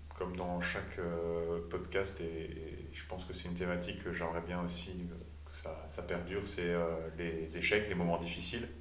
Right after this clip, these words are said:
Euh, est-ce que dans ton parcours, ben, que ce soit d'entrepreneur ou même, euh, même, euh, en tant que sportif, tu as connu des, des échecs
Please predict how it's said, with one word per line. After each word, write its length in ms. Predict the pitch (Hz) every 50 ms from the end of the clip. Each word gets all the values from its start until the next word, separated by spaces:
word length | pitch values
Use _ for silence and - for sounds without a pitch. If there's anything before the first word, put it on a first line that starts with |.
| - - - - - - - - - - - - - - - - - - -
Euh, 400 | - 50 50 - - - - - -
est-ce 200 | - - - -
que 100 | - 104
dans 140 | 98 98 95
ton 140 | 92 98 92
parcours, 560 | 90 101 92 - - - 107 90 90 90 87
ben, 280 | 85 85 82 82 80 80 - -
que 60 | -
ce 80 | - -
soit 160 | - - 90
d'entrepreneur 800 | 87 87 - - - - - - 95 87 104 110 107 104 -
ou 40 | 92
même, 280 | 90 92 95 95 90 90
euh, 200 | 87 85 82 82 80 76 - -
même, 300 | - 76 78 76 - 76 76 - - - - -
euh, 20 | -
en 240 | - - - -
tant 160 | - - - -
que 80 | 98
sportif, 560 | - - - 90 87 - - - 101 95 98
tu 160 | 98 - 90 87
as 60 | 82
connu 280 | 85 - 87 85 87
des, 280 | 87 85 82 82 82 82
des 200 | 82 82 80 82
échecs 460 | 80 82 - - 113 - - - -